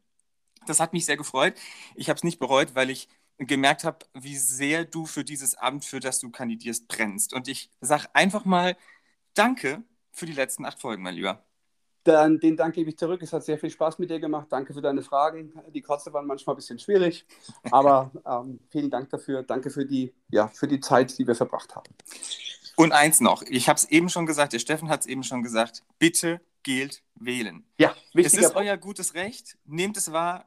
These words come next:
Speaker 1: gebt eurem Kandidaten eure Stimme. Das ist ein kleiner Aufwand, aber der lohnt sich. Am vierten siebten bitte wählen.
Speaker 2: Dem ist
Speaker 1: Haben
Speaker 2: nichts hinzuzufügen.
Speaker 1: wir haben nichts vergessen?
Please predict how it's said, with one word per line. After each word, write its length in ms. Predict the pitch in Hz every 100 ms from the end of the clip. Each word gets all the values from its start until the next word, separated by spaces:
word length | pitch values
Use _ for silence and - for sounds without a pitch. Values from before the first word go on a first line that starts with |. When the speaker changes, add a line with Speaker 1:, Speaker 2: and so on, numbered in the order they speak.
| -
Speaker 1:
gebt 260 | 175 170 -
eurem 280 | 165 202 202
Kandidaten 600 | 190 170 160 165 170 151
eure 320 | 139 160 165
Stimme. 440 | - 156 170 180 180 - - _ _
Das 160 | - 139
ist 120 | 156
ein 40 | 156
kleiner 380 | 147 151 147
Aufwand, 560 | 139 165 - 170 180 - _ _ _
aber 240 | 139 135
der 120 | 135 123
lohnt 300 | 127 147 -
sich. 300 | 143 139 -
Am 140 | 123
vierten 580 | 113 151 160 - 139 147 -
siebten 720 | - 123 - - 120 123 - _ _
bitte 300 | 120 120 104
wählen. 340 | 95 - - _ _ _ _ _ _ _ _ _
Speaker 2:
Dem 160 | 143 -
ist 100 | -
Speaker 1:
Haben 120 | 135
Speaker 2:
nichts 320 | 196 - -
hinzuzufügen. 840 | - 254 254 113 - - 87 82 - _ _ _ -
Speaker 1:
wir 120 | 139
haben 100 | 156
nichts 200 | 170 -
vergessen? 520 | 143 151 175 233 -